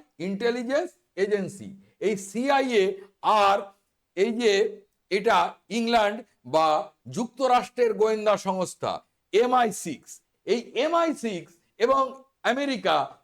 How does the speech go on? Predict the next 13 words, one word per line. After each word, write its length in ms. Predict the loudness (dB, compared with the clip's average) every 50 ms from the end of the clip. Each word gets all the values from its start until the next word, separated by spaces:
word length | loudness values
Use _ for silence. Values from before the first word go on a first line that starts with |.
| -20 -20 -14 -8
দুজনেরই 640 | -6 -4 -4 -4 -2 -2 -2 0 0 0 0 0 0 0 0 2 2
বর্তমান 500 | 2 2 0 -2 -4 -2 -2 -2 -4 -4 -8 -8 -6 -4 -4
আর্থিক 300 | -4 -4 -4 -8 -8 -8 -8 -6 -4
পরিস্থিতি 580 | -4 -4 -4 -6 -8 -10 -12 -10 -8 -8 -8 -8 -8 -8 -6 -4
বেশ 220 | -2 0 0 0 -2 -4 -4 -4
সংকটজনক। 720 | -4 -4 -4 -4 -4 -4 -4 -4 -6 -6 -8 -8 -14 -20 _ _ _ _ _ _ _ 0
তাই 140 | 0 0 0 -2 0 0 0
এই 80 | 0 -2 -6 -6
দুজন 380 | -4 -2 0 0 2 0 0 -2 -6 -12 _ _ _ _ -10
একসঙ্গে 720 | -6 -6 -6 -6 _ -10 -6 -6 -4 -4 -4 -6 -6 -6
মিলে 340 | -4 -4 -2 0 0 0 0 -2 -8 -12 -20 _ -4 -2 -2
এই 80 | -2 -4 -8 -12 -8 -4
ইরানের 440 | 0 2 2 2 2 2 2 2 0